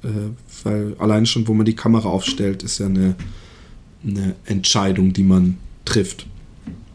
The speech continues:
Und was man rausschneidet und was nicht überhaupt, et cetera pp. Aber,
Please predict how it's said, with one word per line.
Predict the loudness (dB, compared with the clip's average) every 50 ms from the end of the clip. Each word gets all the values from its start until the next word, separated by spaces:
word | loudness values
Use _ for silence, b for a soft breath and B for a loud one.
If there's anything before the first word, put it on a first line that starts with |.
| -20 -20 -20 -18 -14 -14 -10 -6
Und | -2 0 0 0 0 -2
was | -2 0 0 0
man | 0 0 0
rausschneidet | 2 2 2 2 2 2 0 -2 -2 -2 -2 -4 -6 -6
und | -6 -8 -6
was | -6 -6 -6 -4
nicht | -6 -6 -8 -8 -10 -8
überhaupt, | -8 -6 -6 -6 -6 -8 -10 -12
et | -12 -8
cetera | -6 -4 -4 -4 -6 -8
pp. | -6 -6 -4 -2 -2 -2 0 0
Aber, | 0 2 2 2 0 0